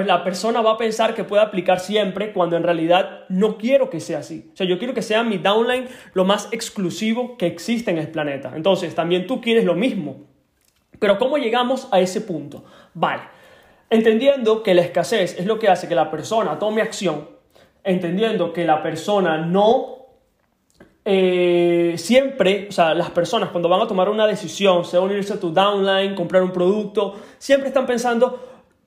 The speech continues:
para hacerlo otro día, ¿ok? Que hoy no es el día, mañana será el día, ¿ok? Hoy no será el día, otro día será mejor. Y si te das cuenta, es básicamente lo que yo hice con chatbots para networkers, que es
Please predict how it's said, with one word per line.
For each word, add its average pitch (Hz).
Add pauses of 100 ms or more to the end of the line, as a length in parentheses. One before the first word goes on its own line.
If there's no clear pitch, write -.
para 160
hacerlo 220
otro 185
día, 143
¿ok? 165 (180)
Que -
hoy 226
no 226
es 196
el 196
día, 254
mañana 185
será 160
el 160
día, 160 (120)
¿ok? 147 (340)
Hoy 202
no 190
será 170 (260)
el 165
día, 294
otro 208
día 214
será 175
mejor. 185
Y 214
si 175
te 170
das 170
cuenta, 247
es 185
básicamente 180
lo 180
que 156
yo 165
hice 196
con 185
chatbots 185
para 165
networkers, 180 (220)
que 220
es -